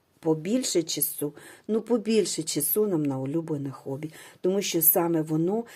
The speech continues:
я не знаю, як кого, а мене воно настільки заспокоює, що іноді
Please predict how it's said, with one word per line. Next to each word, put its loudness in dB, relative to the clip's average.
я 6
не 6
знаю, 2
як -2
кого, -2
а -8
мене 0
воно -2
настільки -4
заспокоює, 0
що 2
іноді 8